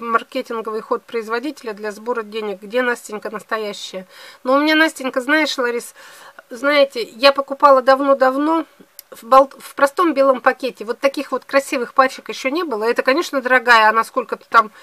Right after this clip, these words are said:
двадцать или больше двадцати рублей стоит. Я взяла её для образца, чтоб людям показать. Вообще, я покупала в белом пакете. И вот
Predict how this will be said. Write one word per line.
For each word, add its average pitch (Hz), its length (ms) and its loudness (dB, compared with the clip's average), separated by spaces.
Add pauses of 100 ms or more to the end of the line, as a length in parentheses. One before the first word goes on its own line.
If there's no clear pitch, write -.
(140)
двадцать 269 480 2
или 220 120 -4
больше 262 300 0
двадцати 220 380 -10
рублей 214 340 -4
стоит. 208 320 -6
Я 233 120 0
взяла 240 260 0
её 233 160 2
для 233 200 -2
образца, 262 380 0
чтоб - 220 -14
людям 233 280 -6
показать. 214 460 -2 (360)
Вообще, - 220 -2
я 320 60 2
покупала 277 460 2
в 226 60 -14
белом 254 260 2
пакете. 240 460 -6
И 247 180 -16
вот 269 220 -4